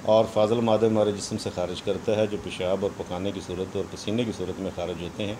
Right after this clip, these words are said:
اسی طرح ہمارے سپرمز ہیں جو ضرورت سے زیادہ ہونے کی صورت میں خود کار نظام کے تحت جسم سے خارج ہو جاتے ہیں، جسے ہم اطلام کہتے ہیں، جو اکثر رات کو سوتے میں ہو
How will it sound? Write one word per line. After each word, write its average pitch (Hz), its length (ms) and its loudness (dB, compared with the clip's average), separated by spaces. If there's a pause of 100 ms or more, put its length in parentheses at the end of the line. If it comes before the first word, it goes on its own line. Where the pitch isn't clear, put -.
(500)
اسی 104 260 -2
طرح 120 380 6
ہمارے 101 240 2
سپرمز 120 460 0
ہیں 113 200 4
جو 120 160 -2
ضرورت 101 320 2
سے - 120 -8
زیادہ 95 240 2
ہونے 98 280 2
کی 98 100 -4
صورت 90 340 -4
میں 95 200 0
خود 143 200 -2
کار 139 120 6
نظام 95 380 0
کے 101 140 -2
تحت 90 200 0 (560)
جسم 120 240 2
سے - 180 0
خارج 127 260 6
ہو 113 80 6
جاتے 98 360 2
ہیں، 104 140 0
جسے 120 200 -4
ہم 123 80 0
اطلام 113 380 2
کہتے 92 260 -6
ہیں، 85 140 -10 (600)
جو 120 100 4
اکثر 139 280 4
رات 117 400 6
کو 135 280 2
سوتے 117 360 0
میں 127 180 4
ہو 90 100 -2